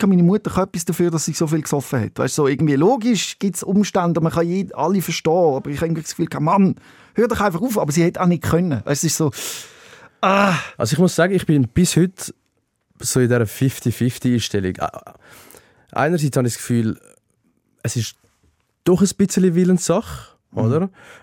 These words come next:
Speaker 2: Aber ich, eben, wie gesagt, ich bin in der Vorreha-Klinik, ich habe mehrere Entzug- und Entwöhnungstherapien gemacht. Ähm, und jetzt sind so in einer Klinik fast, glaub, so gegen die hundert bis hundertzwanzig Patienten,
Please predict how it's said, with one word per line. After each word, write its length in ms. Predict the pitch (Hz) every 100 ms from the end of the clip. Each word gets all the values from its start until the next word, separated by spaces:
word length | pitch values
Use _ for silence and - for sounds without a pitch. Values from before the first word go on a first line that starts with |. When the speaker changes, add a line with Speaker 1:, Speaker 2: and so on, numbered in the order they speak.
| -
Speaker 2:
Aber 180 | 104 131
ich, 180 | - -
eben, 180 | 135
wie 80 | 113
gesagt, 220 | 117 98
ich 80 | 104
bin 60 | -
in 20 |
der 60 | 113
Vorreha-Klinik, 560 | 127 131 131 135 127 -
ich 100 | 120
habe 100 | 107
mehrere 320 | 113 127 123
Entzug- 400 | 113 107 127 123
und 120 | 113 110
Entwöhnungstherapien 840 | 98 120 131 - 131 120 123 131
gemacht. 420 | - 107 - - _ - - - -
Ähm, 600 | - 107 104 104 101 -
und 120 | - 104
jetzt 100 | -
sind 140 | 117
so 100 | 107
in 80 | 107
einer 80 | 107
Klinik 480 | - 113 123 117
fast, 340 | 101 - 107 -
glaub, 140 | 104
so 100 | -
gegen 140 | 104 -
die 120 | 101
hundert 320 | 110 123 113
bis 140 | 110
hundertzwanzig 500 | 113 113 104 107 107
Patienten, 640 | - 101 104 117 120 147